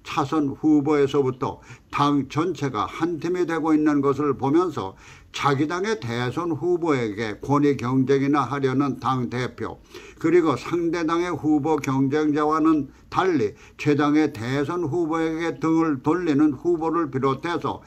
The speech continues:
당원들의 나몰라라 하는 모습과 극명하게 비교가 되는 것이다. 양당 대선 후보가 결정되었을 때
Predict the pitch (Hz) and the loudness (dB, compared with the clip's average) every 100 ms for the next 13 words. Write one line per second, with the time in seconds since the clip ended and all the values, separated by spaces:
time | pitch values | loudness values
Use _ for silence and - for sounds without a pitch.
0 | - - - - 147 151 151 143 151 143 | -20 -20 -8 0 4 4 4 4 2 0
1 | 104 101 110 131 147 156 165 165 170 165 | -2 -2 0 2 2 2 0 0 0 -2
2 | 165 170 180 - 120 104 - - 143 135 | 0 0 -2 -4 -4 -4 -4 -2 2 4
3 | 127 113 110 127 160 - - - 156 151 | 2 0 -2 0 0 -2 -10 -6 0 2
4 | 123 113 143 151 156 156 - - - 101 | 2 0 0 2 4 4 2 -4 -10 -10
5 | - - - - - - - - 143 170 | -10 -20 -20 -20 -20 -20 -20 -2 2 4
6 | 185 196 240 151 135 131 139 135 139 151 | 2 -2 -4 -2 -2 0 0 0 0 -2
7 | 160 175 175 123 113 131 120 117 117 120 | -4 -6 -4 -4 -4 -4 -4 -4 -4 -4
8 | 160 - 101 110 | -6 -4 -6 -8